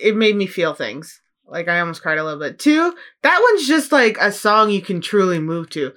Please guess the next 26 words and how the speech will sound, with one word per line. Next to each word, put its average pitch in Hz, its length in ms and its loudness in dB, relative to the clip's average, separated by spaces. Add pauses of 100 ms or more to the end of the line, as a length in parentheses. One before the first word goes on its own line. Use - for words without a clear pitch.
(240)
Let 339 140 4
It 294 100 4
Go, 277 220 6
you're 254 120 4
kinda 240 280 2
just 202 200 -10
belching 185 360 -4
out 175 240 0
by 180 120 -2
yourself 165 680 -2
in 170 120 -10
the, 165 80 -6
like, 147 260 -8
privacy. 247 600 -2 (380)
But 180 240 2
let, 208 260 0 (320)
uh, 175 400 2 (580)
We 202 220 -4
Don't 208 140 2
Talk 214 180 0
About 185 240 2
Bruno 196 280 2
is 208 120 0
something, 196 260 -4
like, 170 180 0
you 180 120 -6